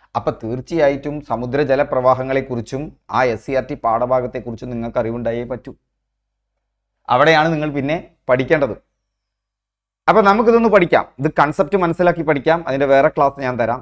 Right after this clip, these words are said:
ഇപ്പൊ നമ്മൾ ക്വസ്റ്റ്യൻ പേപ്പർ സോൾവ് ചെയ്ത് പോവുകയാണല്ലോ. അങ്ങനെ വരുമ്പോ ഈ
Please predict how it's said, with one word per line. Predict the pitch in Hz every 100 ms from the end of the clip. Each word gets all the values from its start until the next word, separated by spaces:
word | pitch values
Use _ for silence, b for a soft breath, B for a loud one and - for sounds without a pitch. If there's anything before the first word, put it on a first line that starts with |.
| -
ഇപ്പൊ | 117 143
നമ്മൾ | 147
ക്വസ്റ്റ്യൻ | 147 147 - 170
പേപ്പർ | 170 175 160
സോൾവ് | 156
ചെയ്ത് | 151 151 135
പോവുകയാണല്ലോ. | 139 127 92 82 _ _ _ _ _ _ _
അങ്ങനെ | 180 220 254
വരുമ്പോ | 196 190
ഈ | 196